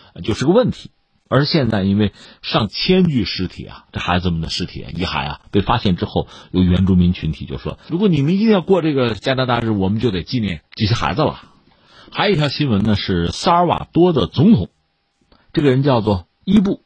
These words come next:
布克莱，他话说得非常直接，他说：“这个啊，这是加拿大对原住民儿童的，注意啊，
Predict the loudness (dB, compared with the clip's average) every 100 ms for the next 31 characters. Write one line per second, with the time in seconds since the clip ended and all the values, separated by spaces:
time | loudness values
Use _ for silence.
0 | _ -4 -2 -4 -6 _ _ _ _ _
1 | _ _ -2 0 0 -2 0 0 0 -2
2 | -2 -2 -2 -2 -2 0 0 0 0 0
3 | -2 -6 -18 -20 -2 0 0 -4 0 2
4 | 2 2 0 0 -2 2 2 2 0 0
5 | -2 -2 -2 0 0 2 0 -2 -2 -2
6 | -6